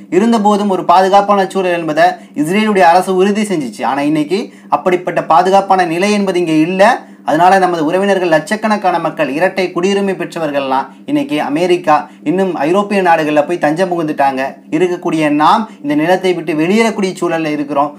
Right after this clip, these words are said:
So, இந்த நிலையில இந்த போர் நிறுத்தம் என்பது நிச்சயமாக வேண்டும் அப்படின்னு சொல்லிட்டு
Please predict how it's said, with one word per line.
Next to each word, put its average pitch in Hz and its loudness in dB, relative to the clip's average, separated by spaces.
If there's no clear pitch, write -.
So, 202 0
இந்த 202 2
நிலையில 202 2
இந்த 185 0
போர் 202 2
நிறுத்தம் 185 0
என்பது 160 -4
நிச்சயமாக 160 -2
வேண்டும் 170 -4
அப்படின்னு 147 -2
சொல்லிட்டு 135 -8